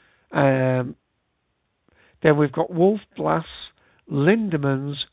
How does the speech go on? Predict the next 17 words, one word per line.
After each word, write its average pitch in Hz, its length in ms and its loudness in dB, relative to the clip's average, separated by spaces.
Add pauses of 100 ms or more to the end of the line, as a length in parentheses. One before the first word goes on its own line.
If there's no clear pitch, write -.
Rosemount, 156 840 0 (260)
Hardy's, 160 720 2 (540)
Jacobs 175 520 -2
Creeks, - 480 -6 (1120)
Del 151 140 4
Bortelli, 156 960 0 (500)
Yalumba, 156 920 2 (460)
Yellow 160 580 0
Glen, 135 500 -2 (340)
and 131 360 -6
Berry 135 320 2
Estates. 127 600 -4 (520)
So - 200 -2 (100)
please 180 380 2 (140)
read 165 420 0
about 131 340 -2
those. 131 340 0